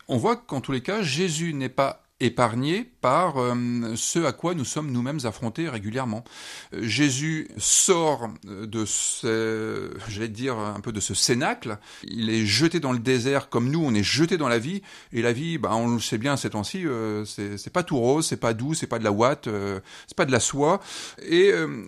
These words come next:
Jésus est, lui, comme vous le dites, lui-même traversé par ce qui n'est pas très glorieux. Mais, euh, l'intérêt du Christ,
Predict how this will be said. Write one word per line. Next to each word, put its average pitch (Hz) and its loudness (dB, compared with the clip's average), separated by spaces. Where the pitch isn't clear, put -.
Jésus 170 2
est, 220 2
lui, 156 -2
comme 208 0
vous 196 2
le 190 0
dites, 185 -6
lui-même 196 0
traversé 202 4
par 170 0
ce - -8
qui - -2
n'est 151 2
pas 175 0
très 147 -2
glorieux. 117 4
Mais, 165 2
euh, - -20
l'intérêt 180 2
du 117 -8
Christ, - -2